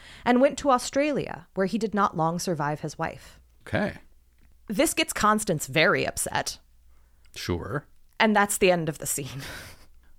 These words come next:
Speaker 2: Okay, so,
Speaker 1: essentially.
Speaker 2: so s-, secret murderer identity, potentially.
Speaker 1: Potentially.
Speaker 2: Okay. I'm picking up what they're putting down, kinda.
Speaker 1: This is our,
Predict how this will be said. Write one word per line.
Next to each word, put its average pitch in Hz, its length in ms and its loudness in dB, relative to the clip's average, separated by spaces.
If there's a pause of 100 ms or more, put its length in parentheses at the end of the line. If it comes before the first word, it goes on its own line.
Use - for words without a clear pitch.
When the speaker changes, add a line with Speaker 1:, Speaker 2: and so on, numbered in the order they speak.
Speaker 2:
Okay, - 180 0
so, 190 120 4
Speaker 1:
essentially. 107 460 4
Speaker 2:
so 95 560 0 (100)
s-, - 60 -10 (600)
secret 131 500 2 (180)
murderer 101 800 2
identity, 85 920 -8 (260)
potentially. 87 760 -4 (220)
Speaker 1:
Potentially. 202 640 0 (760)
Speaker 2:
Okay. 151 280 4 (440)
I'm 131 120 -6
picking 156 280 2
up 135 140 0
what 131 100 -2
they're 127 140 0
putting 123 240 -6
down, 123 440 -2
kinda. 120 360 -2 (340)
Speaker 1:
This 220 280 0
is 254 120 -2
our, 185 380 4